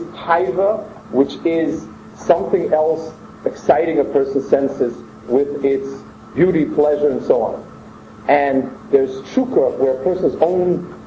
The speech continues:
needs, his real needs, are begging to be fulfilled. The person has both urges. It's hard to feel which one is which sometimes. There's a parasha in the Torah that points out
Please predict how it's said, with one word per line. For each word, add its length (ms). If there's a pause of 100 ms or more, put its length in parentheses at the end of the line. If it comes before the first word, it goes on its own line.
(440)
needs, 580
his 220
real 320
needs, 460 (280)
are 260
begging 520
to 80
be 100
fulfilled. 580 (760)
The 80
person 440
has 200
both 240
urges. 460
It's 140
hard 380
to 180
feel 280 (220)
which 140
one 180
is 60
which 240
sometimes. 420 (760)
There's 140
a 40
parasha 320
in 80
the 140
Torah 200
that 200
points 260
out 260